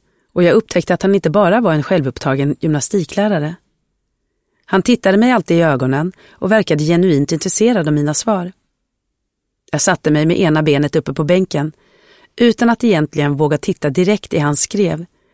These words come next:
såg jag att han var välutrustad. Hans kulor låg tungt som en druvklase, medan kuken hängde över den som om den ville visa att den var herre över två undersåtar. Jag märkte att även min egen kuk hade för avsikt att befästa sin position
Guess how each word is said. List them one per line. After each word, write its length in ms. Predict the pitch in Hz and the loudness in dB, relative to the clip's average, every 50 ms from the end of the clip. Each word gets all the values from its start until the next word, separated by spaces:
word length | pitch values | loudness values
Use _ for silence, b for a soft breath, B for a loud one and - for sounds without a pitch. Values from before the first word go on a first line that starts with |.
| _ _ - | _ _ -8
såg 380 | - - 202 190 185 175 139 | -2 0 2 2 2 2 2
jag 160 | 147 135 131 | 0 0 0
att 80 | 151 - | -2 -2
han 140 | 147 139 139 | -2 -2 -2
var 80 | 135 | -2
välutrustad. 760 | 131 156 170 147 139 135 - - 180 175 - - - 165 160 156 185 - _ _ _ _ _ _ _ _ _ _ _ _ _ _ _ _ _ _ _ - | -2 0 0 0 0 -2 -4 -4 -4 -4 -4 -4 -6 -6 -8 -8 -12 -18 _ _ _ _ _ _ _ _ _ _ _ _ _ _ _ _ _ _ _ 0
Hans 200 | 185 180 - - | 0 0 0 0
kulor 340 | - 220 202 185 180 196 196 | 2 2 2 2 4 2 2
låg 280 | 175 160 147 143 - | 4 2 2 0 -2
tungt 340 | - - 196 180 160 143 - | -4 0 0 2 2 0 0
som 160 | - 151 143 | -2 0 0
en 80 | 139 143 | 0 0
druvklase, 720 | 156 175 170 135 - - 175 180 175 170 - - 160 156 - _ _ _ _ _ _ _ _ - | 0 -2 -2 -2 -4 -2 -2 -2 0 -2 -2 -4 -4 -6 -8 _ _ _ _ _ _ _ _ -6
medan 240 | - 151 151 160 147 | -4 0 0 0 -2
kuken 440 | - - 202 190 180 - - 143 143 | 0 2 2 2 2 2 0 0 2
hängde 340 | 156 170 151 151 151 170 | 2 2 2 2 2 2
över 200 | 165 143 135 143 | 2 0 0 -2
den 280 | 139 143 139 143 147 147 b b b b b b | -2 -2 -2 -2 -4 -6 b b b b b b
som 180 | - - 175 165 | -6 -2 0 2
om 100 | 170 165 | 4 4
den 140 | 165 165 | 4 4
ville 180 | 160 165 160 160 | 4 4 2 2
visa 400 | 147 180 185 156 - - - 185 | 2 2 0 0 0 0 0 0
att 120 | 156 - | 0 0
den 140 | - 147 147 | 0 0 0
var 60 | 143 | 0
herre 360 | 135 - - 170 151 139 151 147 | 0 0 0 0 0 2 0 0
över 140 | 143 156 | 0 -2
två 280 | - - - 147 143 - | -4 0 0 0 0 2
undersåtar. 800 | - 185 160 147 143 139 - - 202 202 190 - - 156 156 170 185 _ _ _ _ _ _ _ _ _ _ _ _ _ _ _ _ _ _ _ _ _ _ _ _ _ _ _ _ _ _ - | 2 2 2 2 0 0 0 0 -2 -2 -2 -4 -6 -6 -6 -8 -12 _ _ _ _ _ _ _ _ _ _ _ _ _ _ _ _ _ _ _ _ _ _ _ _ _ _ _ _ _ _ -4
Jag 100 | 165 160 | 0 0
märkte 300 | 202 220 180 - - 151 | 2 2 0 0 -2 -2
att 120 | - - | 0 0
även 240 | 196 160 143 143 143 | 0 0 2 0 0
min 100 | 160 190 | 0 0
egen 340 | 208 165 143 151 196 226 - | 0 0 0 0 0 -2 0
kuk 300 | - 143 143 139 - - | 0 -2 -2 -2 -2 -6
hade 260 | - - 165 139 131 | -6 -4 -4 -4 -2
för 100 | - 160 | -2 0
avsikt 420 | 170 160 135 - - 120 120 - 127 | 0 0 0 -2 -2 -4 -2 -4 -4
att 100 | 120 - | -4 -4
befästa 460 | 175 - - 147 127 - - - 135 | -6 -4 -2 -4 -2 -2 -4 -4 -2
sin 140 | - - - | -2 -2 -2
position 560 | 156 143 - 170 - - 147 143 143 147 | -2 -2 -2 -4 -2 -2 -2 -2 -2 -4